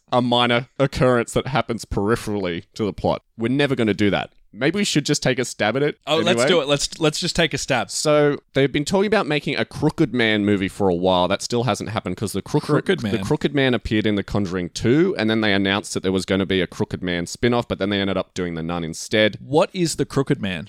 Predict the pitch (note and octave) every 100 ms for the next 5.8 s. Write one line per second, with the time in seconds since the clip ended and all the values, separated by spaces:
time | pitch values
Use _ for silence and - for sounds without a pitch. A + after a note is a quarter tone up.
0 | - G#2+ - D3 D3+ C3+ B2 B2 A#2+ A#2
1 | A#2 G#2 A2 G#2+ - A2 G#2 F#2+ G2+ -
2 | G2 F#2 G2+ - G2 G2+ G2+ F#2 F2 E2+
3 | - F#2+ F#2 F#2+ F#2 F2 F2+ F#2 F2+ F#2
4 | F#2 - F#2 F#2+ F#2+ - G2 F2 - -
5 | _ - D3 C#3+ G#3+ C4+ -